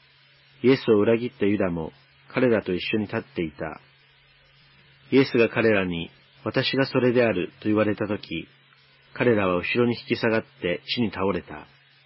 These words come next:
そこでまた彼らに、「誰を探しているのか」とお尋ねになると、彼らは、「ナザレのイエスを」と言った。イエスは答えられた。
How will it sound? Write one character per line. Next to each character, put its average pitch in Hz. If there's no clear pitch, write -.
そ 107
こ 120
で 120
ま 117
た 123
彼 123
ら 95
に、 82
「誰 135
を 120
探 110
し -
て 113
い 107
る 110
の 98
か」 85
と 104
お 104
尋 117
ね 117
に 113
な 110
る 92
と、 80
彼 113
ら 92
は、 85
「ナ 120
ザ 131
レ 110
の 95
イ 107
エ 113
ス -
を」 87
と 120
言 95
っ -
た。 80
イ 123
エ 131
ス -
は 104
答 107
え 107
ら 104
れ 95
た。 78